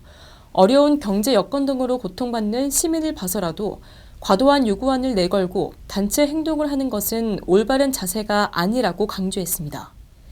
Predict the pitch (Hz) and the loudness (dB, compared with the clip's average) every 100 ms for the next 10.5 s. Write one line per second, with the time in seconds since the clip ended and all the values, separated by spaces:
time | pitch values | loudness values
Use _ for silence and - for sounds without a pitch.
0 | - - - - - - - - 190 196 | -20 -20 -20 -20 -20 -20 -20 -6 0 2
1 | 277 285 262 247 254 165 151 196 208 302 | 2 0 0 0 -2 -2 -4 -4 -2 -4
2 | 294 208 240 226 247 240 196 277 277 294 | -4 -2 0 0 0 -2 -4 -4 -2 -2
3 | 180 175 208 220 220 175 175 165 - - | 0 -4 -4 -4 -4 -4 -4 -6 -6 -20
4 | - - 196 226 269 285 311 294 320 302 | -20 -6 2 4 4 0 -4 -2 -4 -2
5 | 320 254 175 156 - - - - - 302 | -2 -2 -4 -4 -6 -10 -20 -6 -2 0
6 | 302 302 294 254 285 - 254 262 269 269 | 0 0 0 0 -2 -4 -2 0 -2 -4
7 | 320 311 302 294 196 190 175 220 151 - | -4 -2 -2 -2 -4 -4 -4 -6 -8 -14
8 | - - - 190 - 277 277 196 185 269 | -20 -20 -8 -8 2 0 2 -6 -4 -4
9 | 269 269 - 311 285 214 170 233 - 196 | -2 -2 -2 -2 -2 -4 -4 -8 -6 -4
10 | 202 175 147 139 - | -2 -4 -8 -10 -16